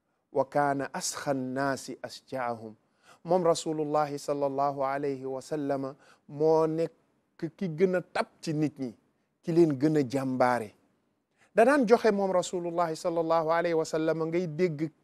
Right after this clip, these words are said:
ku naan, "Daw leen gaaw ngeen tuubi ci Muhammad," ngir ne Muhammad ku tab la, dafay maye di joxe, joxinu ku ragalul li nga xamante ne moom mooy ñàkk. Ñii ñooy biddeewu xeet wi,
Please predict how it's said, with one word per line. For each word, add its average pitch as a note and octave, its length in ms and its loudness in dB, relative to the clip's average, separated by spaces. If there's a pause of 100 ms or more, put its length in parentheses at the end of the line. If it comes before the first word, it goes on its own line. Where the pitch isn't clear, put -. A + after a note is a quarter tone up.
ku G3 140 0
naan, E3 300 0 (500)
"Daw A#3 400 10
leen B3 400 8
gaaw A3 240 8
ngeen G3+ 280 2
tuubi G#3+ 400 0
ci - 120 -10
Muhammad," E3+ 560 -6 (420)
ngir F3 160 2
ne G3+ 140 2
Muhammad F#3+ 580 -2 (160)
ku F#3 120 -4
tab G#3+ 320 4
la, E3 180 4 (320)
dafay F#3 420 4
maye F#3+ 460 4
di F3 180 -4
joxe, F#3 420 4 (260)
joxinu A3 540 4 (140)
ku F3+ 140 0
ragalul E3 680 2
li D#3 100 -2
nga D#3+ 120 -2
xamante C#3+ 480 -8
ne C3 80 -10
moom B2 260 -14
mooy A2 180 -12
ñàkk. G#2 420 -8 (880)
Ñii D#3 180 -4
ñooy E3 200 -4
biddeewu C3 540 -6
xeet A#2 340 -6
wi, G#2+ 120 -18